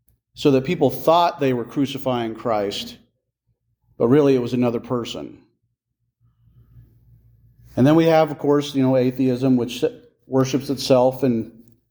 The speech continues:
subjective morality and denies the existence of any God, but especially Jesus Christ in America. So the devil loves those, those Jesuses because they are not the real Jesus. They don't save you.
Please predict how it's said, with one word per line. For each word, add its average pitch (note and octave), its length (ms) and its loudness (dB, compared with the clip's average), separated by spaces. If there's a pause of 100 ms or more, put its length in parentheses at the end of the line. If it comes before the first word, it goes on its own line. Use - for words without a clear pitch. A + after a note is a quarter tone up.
(100)
subjective C3 600 0
morality B2 560 4
and C3 260 -6
denies B2+ 320 2
the C3+ 60 2
existence B2+ 460 -2
of B2 140 -2
any C#3 260 4
God, A#2 340 2
but A#2+ 120 0
especially A2 500 -2
Jesus G2 340 -6
Christ G#2+ 420 0
in G2+ 80 0
America. G#2 520 -2 (1800)
So - 140 0
the C3+ 80 4
devil G3 360 4
loves F#3 380 2
those, D#3+ 300 -2
those D#3 540 -4
Jesuses C#3 800 -8
because B2+ 320 -2
they C#3 160 4
are D3+ 240 4
not D3+ 320 0
the C#3+ 80 -6
real C#3+ 220 -2
Jesus. C3+ 400 -6 (280)
They A2+ 120 -2
don't A#2+ 260 2
save C#3+ 380 2
you. D#3 280 2